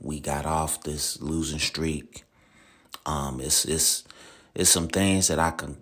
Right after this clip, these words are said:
could, uh, complain about, but I'm not going to today. I'll save that for the Wednesday podcast. Um, I think overall they, they did a phenomenal job.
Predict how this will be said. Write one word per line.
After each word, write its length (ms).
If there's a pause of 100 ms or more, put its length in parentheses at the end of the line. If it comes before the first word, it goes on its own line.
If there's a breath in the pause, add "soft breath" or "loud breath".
(140)
could, 260
uh, 240
complain 540
about, 560
but 140
I'm 180
not 360 (260)
going 360
to 280
today. 580 (600 loud breath)
I'll 200
save 400
that 240
for 240
the 100
Wednesday 880
podcast. 880 (640 soft breath)
Um, 520 (1200 soft breath)
I 60
think 300
overall 500
they, 220
they 240
did 220
a 40
phenomenal 560
job. 320